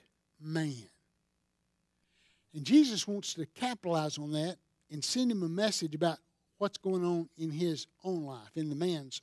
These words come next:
life. We all use that expression, don't we? We say, "He's a good guy. She's a good guy." You go to a funeral, you always hear the preacher say,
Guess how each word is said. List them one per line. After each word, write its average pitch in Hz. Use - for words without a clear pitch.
life. 139
We 220
all 220
use 180
that 151
expression, 143
don't 170
we? 208
We 185
say, 165
"He's 247
a 147
good 143
guy. 139
She's 254
a 151
good 185
guy." 180
You 196
go 262
to 262
a 226
funeral, 269
you 180
always 220
hear 196
the 170
preacher 208
say, 165